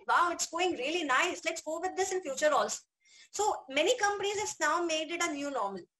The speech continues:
that we can have a, this hybrid working environment where people have more flexibility, they have more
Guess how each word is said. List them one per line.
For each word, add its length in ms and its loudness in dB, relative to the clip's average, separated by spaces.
that 340 2
we 60 -8
can 140 -2
have 280 2
a, 240 4
this 280 0
hybrid 320 0
working 280 -2
environment 440 -2
where 400 4
people 240 -2
have 300 2
more 140 -4
flexibility, 800 0
they 80 4
have 240 2
more 160 0